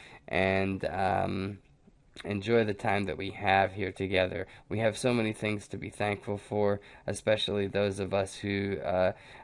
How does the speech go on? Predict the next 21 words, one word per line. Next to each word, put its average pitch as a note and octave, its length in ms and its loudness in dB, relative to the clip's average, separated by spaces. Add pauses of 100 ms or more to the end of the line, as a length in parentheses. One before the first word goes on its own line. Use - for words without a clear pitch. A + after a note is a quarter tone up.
(120)
uh, D#2 200 2
live G#2+ 260 2
in G#2 180 -2
the G2 100 -2
free G#2 300 -2
world, G2+ 460 2 (320)
uh, F2+ 280 2
where F#2+ 300 0
we F#2+ 380 -2
can, G2+ 640 -2 (400)
um, D#2+ 640 -2 (1500)
enjoy G#2+ 520 2
life F#2+ 500 2 (360)
in G2 460 0 (280)
a F#2 120 -2
fairly G#2+ 460 2
safe G2 460 -4 (240)
and F#2+ 140 -2
fairly G#2 340 2
democratic F#2+ 680 -2
society. F#2+ 760 0